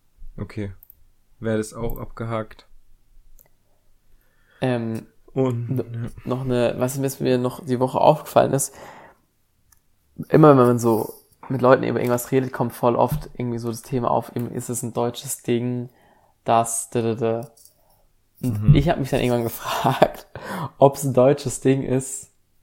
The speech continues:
Speaker 2: alles als deutsches Ding zu bezeichnen oder als deutsches Problem zu sehen. Weil das,
Speaker 1: Mhm.
Speaker 2: ich,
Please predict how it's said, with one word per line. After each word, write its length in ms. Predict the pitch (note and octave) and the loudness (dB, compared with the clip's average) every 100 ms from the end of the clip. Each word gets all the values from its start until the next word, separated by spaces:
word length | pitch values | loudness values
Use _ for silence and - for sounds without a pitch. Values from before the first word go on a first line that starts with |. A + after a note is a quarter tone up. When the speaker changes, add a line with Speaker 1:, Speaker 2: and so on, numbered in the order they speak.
| _ | _
Speaker 2:
alles 340 | A#2+ B2+ C3+ | 6 6 4
als 240 | - A#2 - | 0 -2 0
deutsches 420 | B2 B2+ B2+ - | 2 2 0 0
Ding 240 | C3 C3+ | 2 2
zu 160 | C3 B2 | 2 0
bezeichnen 440 | A2+ - A#2 A#2+ | 0 0 0 0
oder 80 | A2+ | -4
als 120 | A2+ | -4
deutsches 280 | - A#2 - | -2 -2 -2
Problem 460 | - A2+ A#2 A#2+ A#2 | -6 0 4 4 2
zu 340 | - - - A2 | -6 -12 -10 -4
sehen. 320 | A2 A2 A2+ - - - - | -2 -2 -4 -14 -16 -10 -2
Weil 160 | A#2+ - - _ | -2 -2 -12 _
das, 380 | C#3 C3+ - - _ _ | -2 -2 -2 -6 _ _
Speaker 1:
Mhm. 340 | A2 G#2 G#2 G2 _ _ _ _ | -8 -6 -6 -10 _ _ _ _
Speaker 2:
ich, 200 | - - | -8 -6